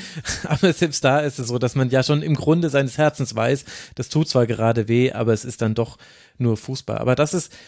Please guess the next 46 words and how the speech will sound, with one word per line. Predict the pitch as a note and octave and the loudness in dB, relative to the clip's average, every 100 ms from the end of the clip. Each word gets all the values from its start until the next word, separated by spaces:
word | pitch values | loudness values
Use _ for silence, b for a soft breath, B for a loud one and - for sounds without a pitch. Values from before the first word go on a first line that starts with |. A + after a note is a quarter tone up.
| B - | B 0
das, | D3 - | 0 2
was | D#3 | 0
passiert. | - C#3 F#3+ G3 | 0 2 2 2
Und | C#3 | -2
ich, | - - | -6 -10
äh, | - D3 | -10 0
möchte | E3 G3+ E3 | 0 2 0
an | |
der | D#3+ D#3+ | 0 0
Stelle | E3+ D#3+ D#3 | 2 2 2
einen | D#3 F#3 | 2 0
O-Ton, | F3 F3+ D#3 B2+ | 2 0 2 0
äh, | - - - _ _ | -4 -14 -16 _ _
einspielen. | - B2+ - B2+ | -2 0 0 -4
Ich | C3+ | 0
habe | E3 F3+ | 0 2
nur | F3 | 2
einen | F3 F#3 F#3 | 2 2 2
O-Ton | F3+ F3+ E3+ E3 - | 2 2 0 0 -2
mitgebracht, | D#3 - - A2 - C3+ | -4 -4 -4 -4 -4 0
aber | C3+ | 2
der | C3 E3 | 4 2
ist | E3+ E3 | 0 -2
mir | |
so | C#3+ C3+ | -2 0
wichtig. | E3 C#3 B2+ | -2 -4 -6
Ich | C3+ | -2
werde | D3+ D#3 | 0 0
dazu | D3 D#3+ D3 | -2 -4 -2
auch | C#3 | -2
noch | C3 - B B | -2 -8 B B
kurz | - E3 | 0 0
erklären, | D3+ C#3+ C#3 | 0 2 4
warum. | C3+ A#2 A2 | 4 2 2
Das | B2+ D3+ | 2 4
war | C#3 | 2
Yuval | D3 F#3+ F#3 E3 | 2 2 4 4
Noah | D#3+ E3 D3+ | 4 4 2
Harari. | C#3 B2+ C3 A#2+ D#3+ - B B B B - - - _ _ _ _ _ _ - | 2 4 4 2 -2 -4 B B B B -20 -20 -20 _ _ _ _ _ _ -2
Seine | D3+ C#3+ | 4 4
Bücher | C#3+ F3+ F3 D#3 - | 4 2 4 4 2
sind | D3+ C#3 | 0 2
sowieso | C#3+ C3 D3+ E3+ | 2 2 4 2
unbestreitbar, | - E3 F3+ D#3 - C#3+ C#3+ D#3 C#3+ D3 - | 4 4 4 2 2 2 4 4 4 2 -2
äh, | C#3+ | -2
toll. | C3+ D3 G3 | 2 2 2